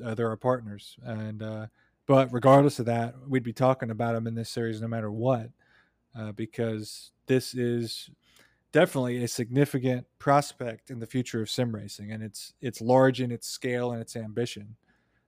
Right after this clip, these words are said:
and what it looks to do. I mean, it looks to be adopted as widely as, like we said, trading paints. Uh, it's something that everybody that, that does sim racing, that is on, on iRacing, it's something everybody can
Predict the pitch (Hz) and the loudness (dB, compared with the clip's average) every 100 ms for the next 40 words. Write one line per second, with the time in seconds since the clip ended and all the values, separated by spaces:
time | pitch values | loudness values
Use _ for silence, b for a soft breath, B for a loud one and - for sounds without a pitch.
0 | _ 123 113 113 113 117 - - 98 123 | _ -8 -2 -2 -2 -6 -10 -12 -6 -4
1 | 113 107 117 120 123 - - 117 117 107 | -4 -4 -6 -4 -4 -6 -8 -2 -2 4
2 | 131 131 123 117 139 123 117 117 113 117 | 4 4 0 -10 -8 -6 -4 -4 -4 -4
3 | 113 117 - 113 - 135 127 120 117 110 | -2 -2 -2 -4 0 0 0 -6 -6 -8
4 | 135 135 110 - _ _ _ _ _ 127 | -10 -10 -16 -20 _ _ _ _ _ -16
5 | 110 110 127 117 - 135 - 127 117 - | -12 -12 -10 -8 -4 -4 -4 -8 -8 -2
6 | 147 139 131 131 127 120 120 117 _ _ | 0 2 4 4 2 0 -4 -6 _ _
7 | 151 127 110 131 135 - 127 113 117 - | -10 -10 -4 -2 -2 -4 -8 -6 -6 -6
8 | 117 113 117 110 123 127 123 117 123 135 | -8 -6 -6 -4 -4 -2 -4 -4 -4 -6
9 | 113 107 110 107 - _ _ _ - 113 | -8 -12 -16 -18 -20 _ _ _ -14 -10
10 | - 123 120 120 131 131 123 127 123 127 | -6 -4 -4 -4 -2 -2 -2 -4 -6 -10
11 | 117 113 | -10 -12